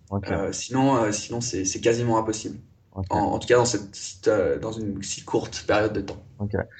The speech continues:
Speaker 1: Et donc, le, enfin, le stage formation, euh, c'est, c'est quoi la structure un peu ?
Speaker 2: Ouais, et par contre, la, le, le stage formation est gratuit,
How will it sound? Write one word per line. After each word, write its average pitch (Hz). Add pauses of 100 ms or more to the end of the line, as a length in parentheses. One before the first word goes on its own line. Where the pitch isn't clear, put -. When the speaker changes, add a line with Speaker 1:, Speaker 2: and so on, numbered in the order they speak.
(180)
Speaker 1:
Et 104
donc, 113
le, 127
enfin, 113
le 113
stage 120
formation, 127
euh, 107
c'est, 110
c'est 113
quoi 139
la 127
structure 139
un 120
peu ? 143 (800)
Speaker 2:
Ouais, 156
et 143
par -
contre, 170
la, 120
le, 117
le 117
stage 139
formation 123
est 131
gratuit, -